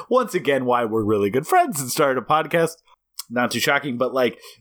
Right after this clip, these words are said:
the, uh, the artist renditions of the monsters that, like, I would find online were like, "Holy shit, what the fuck is this? Like, I need to see more of this."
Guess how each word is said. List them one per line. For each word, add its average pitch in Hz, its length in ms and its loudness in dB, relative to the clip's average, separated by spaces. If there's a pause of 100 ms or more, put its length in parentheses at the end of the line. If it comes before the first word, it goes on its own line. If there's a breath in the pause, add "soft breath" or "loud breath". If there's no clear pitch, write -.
the, 139 320 2
uh, 131 280 4
the 123 240 0
artist 175 400 2
renditions 127 720 0
of 117 300 0
the 107 120 0
monsters 165 720 0
that, 131 200 0
like, 120 280 0
I 113 120 0
would 107 200 2
find 107 360 -2
online 107 680 0
were 113 120 2
like, 95 300 -2 (320 loud breath)
"Holy 226 400 2
shit, - 400 0
what 165 260 0
the 123 100 2
fuck - 460 -2 (100)
is 160 240 0
this? - 400 -2
Like, 113 300 0 (420 loud breath)
I 170 160 2
need 190 200 -2
to 160 80 2
see 139 480 2
more 127 320 4
of 113 140 -6
this." - 640 -4